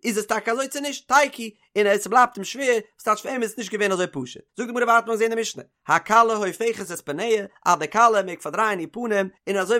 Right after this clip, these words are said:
ווי מען האט געזען, אז דער משנה גייט געשעט איז רבידה, אז א פילעס הייסט, אז עס פארדרייט די פנים, אז זי עסט נאך צווייטע חבורה, מען מעג דאך אום צוויי חבורות. זאגט די גמרא, מיין טעם, פון וואס טאקע א קלה פארדרייט די פנים, און מען האט חיבה רבה, מען האט יוחנן, מיט פנאי שי באשה,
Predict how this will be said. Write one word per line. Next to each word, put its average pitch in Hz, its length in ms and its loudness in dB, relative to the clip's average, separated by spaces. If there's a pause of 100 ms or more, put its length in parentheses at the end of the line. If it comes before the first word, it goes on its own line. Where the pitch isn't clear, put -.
ווי 202 80 -2
מען - 100 -6
האט 175 160 -8
געזען, 175 300 -4
אז 196 60 2
דער 190 100 -6
משנה 220 200 -6
גייט 202 180 -2
געשעט 190 240 -10
איז 175 140 -12
רבידה, 202 340 -6 (280)
אז 175 120 -2
א 170 80 2
פילעס 233 320 -6
הייסט, 220 240 0
אז 175 200 -4
עס 160 100 -8
פארדרייט 196 280 -4
די 190 60 -8
פנים, 214 320 -8
אז 165 100 -6
זי 160 100 -12
עסט 208 200 -8
נאך 185 100 -6
צווייטע 208 320 -4
חבורה, 220 380 -4
מען 220 160 -6
מעג 240 140 -4
דאך 208 140 -12
אום 220 100 -6
צוויי 214 240 0
חבורות. 185 380 -4 (180)
זאגט 185 160 -2
די 165 120 -2
גמרא, 185 260 -2
מיין 185 220 -2
טעם, 170 320 0 (280)
פון 160 120 -4
וואס 202 140 -4
טאקע 185 300 0
א - 20 0
קלה 196 240 0
פארדרייט 180 360 -2
די 151 100 -8
פנים, 220 340 -8 (260)
און 262 60 2
מען 240 100 2
האט 202 100 0
חיבה 180 320 2
רבה, 190 140 0
מען 151 120 -6
האט 139 80 -8
יוחנן, 208 380 -4 (220)
מיט 202 140 -8
פנאי 233 220 2
שי 226 180 -4
באשה, 185 380 0